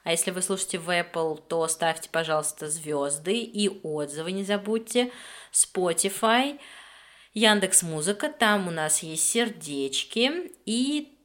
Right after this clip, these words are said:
также подписывайтесь на Instagram нашего подкаста двое точка на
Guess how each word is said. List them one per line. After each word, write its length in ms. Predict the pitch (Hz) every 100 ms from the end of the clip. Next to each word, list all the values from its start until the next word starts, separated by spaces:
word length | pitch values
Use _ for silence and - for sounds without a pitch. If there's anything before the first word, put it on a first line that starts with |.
| _ -
также 340 | 233 294 277
подписывайтесь 840 | 269 220 - 254 - 233 214 202 202
на 200 | 208 202
Instagram 640 | 202 - 190 190 190 180
нашего 340 | 175 185 - 190
подкаста 920 | - 180 - 170 156 - - 269 359 - - -
двое 520 | 185 180 190 226 320 233
точка 560 | - 196 185 - -
на 460 | 165 170 170 180